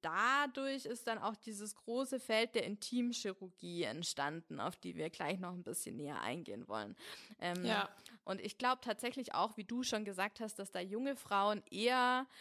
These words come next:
Speaker 1: zugänglich dafür sind als ältere. Ne? Weil wo schafft man die Verunsicherung in der Pubertät? Wo kommt man in Berührung mit, äh, Pornografie?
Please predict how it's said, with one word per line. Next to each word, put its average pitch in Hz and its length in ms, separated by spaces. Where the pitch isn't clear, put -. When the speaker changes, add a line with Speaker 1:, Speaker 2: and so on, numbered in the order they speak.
Speaker 1:
zugänglich 240 680
dafür 220 360
sind 233 520
als 185 400
ältere. 170 560
Ne? 247 200
Weil 196 260
wo 220 140
schafft 233 340
man 240 140
die 226 80
Verunsicherung 220 720
in 185 100
der 185 80
Pubertät? 226 640
Wo 202 80
kommt 202 260
man 180 80
in 180 120
Berührung 220 520
mit, 196 260
äh, 185 160
Pornografie? 214 840